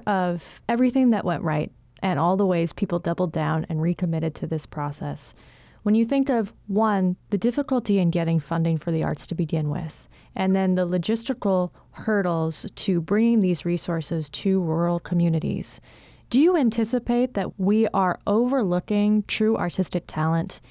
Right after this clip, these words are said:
in rural areas because we don't have the funding or the logistical resources to spotlight those talents?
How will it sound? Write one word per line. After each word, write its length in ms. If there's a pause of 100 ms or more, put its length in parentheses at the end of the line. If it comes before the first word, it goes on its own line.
(280)
in 260
rural 380
areas 520
because 480
we 100
don't 200
have 320
the 80
funding 680 (460)
or 440
the 420 (220)
logistical 580
resources 920 (160)
to 440 (180)
spotlight 720 (120)
those 260
talents? 540